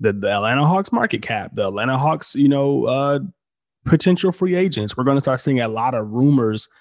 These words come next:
about players and basketball teams and what they can add and what they need to become champions. And I think that's gonna create a lot, a lot of hype for, you know, the N B A and, and the sports cards market. So,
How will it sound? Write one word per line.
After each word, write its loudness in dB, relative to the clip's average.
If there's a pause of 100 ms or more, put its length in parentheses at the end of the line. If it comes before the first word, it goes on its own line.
(260)
about 2
players 0
and -2
basketball 0 (240)
teams 4
and -4 (260)
what 4
they 4
can -4
add 0
and 0
what 0
they 0
need 0
to -2
become -4
champions. -2
And -4 (380)
I 2
think 4
that's 0
gonna 0
create -2
a -2
lot, -2
a -4
lot -6
of -6
hype 0 (280)
for, 2 (300)
you 4
know, 4
the -4
N 0
B 2
A 0
and, -2
and -6
the -6
sports -2
cards -6
market. -4 (180)
So, 0